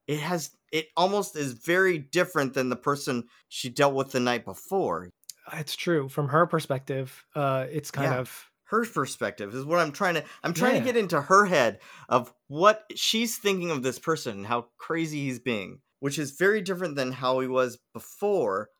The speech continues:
Speaker 1: but she just met him, so who knows?
Speaker 2: Yeah, that makes it extra interesting of why she's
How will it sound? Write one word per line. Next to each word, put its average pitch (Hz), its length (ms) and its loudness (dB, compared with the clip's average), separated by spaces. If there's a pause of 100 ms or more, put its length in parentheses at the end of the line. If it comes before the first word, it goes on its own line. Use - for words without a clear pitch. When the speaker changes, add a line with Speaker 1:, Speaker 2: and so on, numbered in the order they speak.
(120)
Speaker 1:
but 175 220 2
she - 280 -4
just 147 260 -4
met 160 260 2
him, 107 340 -2
so 113 560 0 (400)
who 269 140 0
knows? - 540 -4
Speaker 2:
Yeah, 185 460 4
that 156 160 -2
makes 190 280 -2
it 185 220 0
extra 156 760 0
interesting 156 680 0
of 131 220 -4
why 139 420 4
she's 135 580 -6